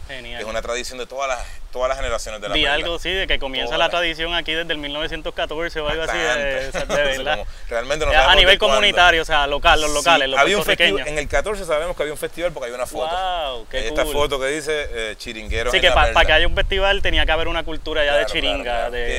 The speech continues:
Speaker 2: Que, que con el proyecto también ha sido bien bonito. La chiringa es algo humano. Aparentemente nosotros aprendimos como a pescar, a meternos en cuevas y a volar chiringas también.
Speaker 1: Ok.
Speaker 2: Eh, que es, sí, um, hay culturas súper viejas en Asia donde todavía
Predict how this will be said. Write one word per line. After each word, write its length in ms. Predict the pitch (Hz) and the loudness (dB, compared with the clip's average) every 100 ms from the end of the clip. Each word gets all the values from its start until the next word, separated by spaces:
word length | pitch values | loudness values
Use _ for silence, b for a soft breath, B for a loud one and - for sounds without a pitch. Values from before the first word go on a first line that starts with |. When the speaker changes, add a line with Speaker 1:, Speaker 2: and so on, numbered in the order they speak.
| 127 | -4
Speaker 2:
Que, 60 | 117 | -6
que 100 | 131 | -8
con 140 | 131 | -8
el 220 | 131 123 | -6 -8
proyecto 440 | 107 120 113 123 160 | -6 -6 -6 -8 -8
también 280 | 151 156 175 | -10 -8 -10
ha 40 | |
sido 140 | 135 135 | -10 -12
bien 140 | 139 | -12
bonito. 320 | 139 151 147 - | -8 -4 -4 -2
La 180 | 110 107 | -4 -6
chiringa 480 | 110 101 113 139 | -8 -10 -10 -8
es 60 | 147 | -6
algo 260 | 165 170 156 | -6 -8 -10
humano. 460 | 117 92 120 139 - - - - - 101 | -12 -10 -8 -8 -8 -6 -6 -6 -10 -8
Aparentemente 680 | 101 101 101 - 139 147 | -6 -6 -4 -6 -6 -4
nosotros 340 | 143 110 113 127 | -4 -4 -4 0
aprendimos 520 | 135 131 113 107 123 | 0 0 -6 -8 -10
como 240 | 147 131 120 | -8 -6 -4
a 40 | |
pescar, 880 | 117 104 - - 127 127 127 123 120 | -4 -6 -6 -2 0 2 2 2 0
a 100 | 107 | -4
meternos 380 | 104 104 110 123 | -6 -6 -4 -6
en 120 | 123 | -4
cuevas 420 | 120 135 139 127 - | 0 2 2 0 -2
y 60 | |
a 40 | 107 | -2
volar 220 | 107 104 | -2 -2
chiringas 380 | - 113 110 107 | -4 -8 -8 -10
también. 300 | 101 95 90 - | -10 -14 -14 -12
Speaker 1:
Ok. 260 | 123 117 107 104 - - | -12 -12 -12 -14 -14 -10
Speaker 2:
Eh, 380 | 107 104 98 - | -8 -8 -8 -8
que 380 | 107 104 107 | -6 -6 -4
es, 100 | 117 | -6
sí, 180 | - 110 107 | -6 -8 -6
um, 440 | 101 101 95 92 95 | -4 -6 -8 -10 -12
hay 100 | 104 | -10
culturas 540 | 139 123 139 139 135 | -10 -10 -8 -6 -6
súper 380 | - 135 117 107 | -8 -10 -10 -10
viejas 640 | 90 120 156 131 113 117 | -8 -8 -6 -6 -6 -6
en 140 | 107 107 | -4 -4
Asia 380 | 139 - 110 | -4 -6 -8
donde 220 | 110 107 101 | -10 -10 -10
todavía 640 | 98 95 92 117 143 | -6 -6 -6 -4 -4